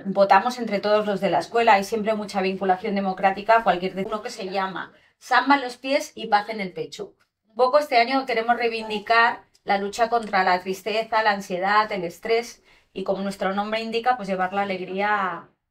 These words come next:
allá donde vamos. Y ese es el tema del desfile. Entonces hemos buscado mantener unas salas muy coloridas, eh,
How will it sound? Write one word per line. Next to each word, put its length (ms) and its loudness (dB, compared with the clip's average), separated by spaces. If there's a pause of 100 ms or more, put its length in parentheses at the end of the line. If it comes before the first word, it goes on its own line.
(180)
allá 280 2
donde 220 -2
vamos. 440 0 (300)
Y 80 -6
ese 140 -4
es 100 -2
el 140 4
tema 220 2
del 140 2
desfile. 400 -4
Entonces 280 -4
hemos 240 -4
buscado 540 0 (260)
mantener 500 -2
unas 320 -2
salas 320 2
muy 240 -6
coloridas, 960 2 (240)
eh, 340 -2